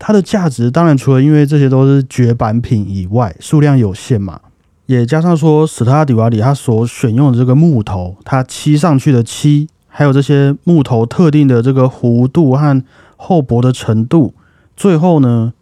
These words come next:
还又经过了这时间的磨练，他的琴大部分放到现在都要三百年了。那你说他琴上面的这个木头和这些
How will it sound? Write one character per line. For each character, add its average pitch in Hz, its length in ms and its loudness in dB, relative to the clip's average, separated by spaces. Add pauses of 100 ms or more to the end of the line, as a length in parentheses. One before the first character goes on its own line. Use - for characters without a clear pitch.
还 - 140 -4
又 170 120 2
经 165 260 0
过 160 240 2
了 123 80 2
这 135 200 0
时 127 280 -4
间 147 140 0
的 143 80 2
磨 104 240 0
练， 113 240 0 (260)
他 214 160 -2
的 196 80 2
琴 123 480 0
大 190 120 0
部 185 120 0
分 185 140 2
放 185 140 -2
到 165 100 0
现 170 100 0
在 156 80 2
都 151 80 0
要 151 80 0
三 151 300 -2
百 117 160 -4
年 92 320 -6
了。 92 320 -10
那 175 140 2
你 135 120 2
说 147 160 -2
他 147 180 0
琴 - 220 -4
上 143 160 0
面 147 140 2
的 123 80 0
这 131 80 0
个 135 100 0
木 143 300 2
头 95 320 -8
和 139 240 -2
这 147 140 -2
些 139 280 0